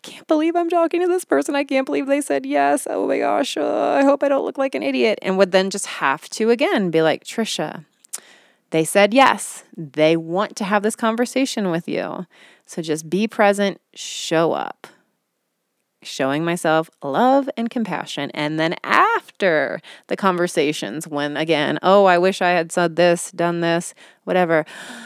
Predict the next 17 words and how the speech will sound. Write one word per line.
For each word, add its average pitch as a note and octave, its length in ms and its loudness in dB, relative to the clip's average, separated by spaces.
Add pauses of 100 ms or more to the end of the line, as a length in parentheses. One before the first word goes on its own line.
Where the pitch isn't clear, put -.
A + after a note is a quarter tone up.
(120)
<gasps> - 540 -20
Compassion E3 840 0 (220)
and E3 200 -2
love. - 460 -8
What F3+ 160 -6
was G3+ 160 -4
done E3+ 320 0
is A3 160 -6
done. G#3+ 460 0 (100)
And C4 140 0
I've C#4 100 4
even D#4 220 4
thought C4 240 8
about, F#3+ 320 6
"Oh, D4+ 80 8
I C4+ 100 8
could, D4+ 320 0